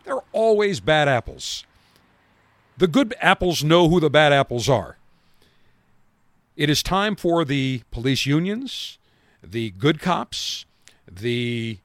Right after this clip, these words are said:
people in authority at police departments across this country to weed out the psychopaths, weed out the cops that are juiced up on steroids, weed up on the cops with a power trip complex. Get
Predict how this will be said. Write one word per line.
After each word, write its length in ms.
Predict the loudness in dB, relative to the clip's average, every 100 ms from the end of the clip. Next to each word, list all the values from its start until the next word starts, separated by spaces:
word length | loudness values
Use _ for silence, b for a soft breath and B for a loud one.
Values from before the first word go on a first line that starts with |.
| _ _ _ _ -4
people 280 | -2 2
in 60 | 2
authority 600 | 2 4 4 4 0 -6 -12 _ _ _ _
at 180 | -4 0
police 300 | 0 0 0
departments 500 | -2 2 2 0 -6
across 380 | -4 0 0 0
this 220 | -4 -6
country 460 | -4 -6 -4 -6 -6
to 200 | -6 -4
weed 460 | -2 0 0 -2 0
out 320 | 2 2 0 -8
the 140 | -4 -2
psychopaths, 1080 | 2 4 4 2 0 0 -2 -6 -6 -6 -8 B B
weed 420 | -10 -4 0 2
out 240 | 4 2 0
the 80 | -8
cops 460 | -2 0 0 -2
that 160 | -4 -2
are 100 | -2
juiced 500 | -4 -2 0 0 0
up 200 | 0 0
on 180 | -2 -2
steroids, 1040 | -4 -2 0 0 -2 -6 -10 -8 -8 -8 _ b b b b b b
weed 440 | -6 -2 0 2
up 260 | 2 0 -6
on 180 | -2 0
the 100 | 0
cops 480 | 0 2 2 0 0
with 140 | 2
a 60 | 2
power 440 | -2 2 4 4
trip 300 | 2 -2 -2
complex. 680 | -4 -4 -2 -4 -6 -8 -10 -10 -2
Get 180 | 2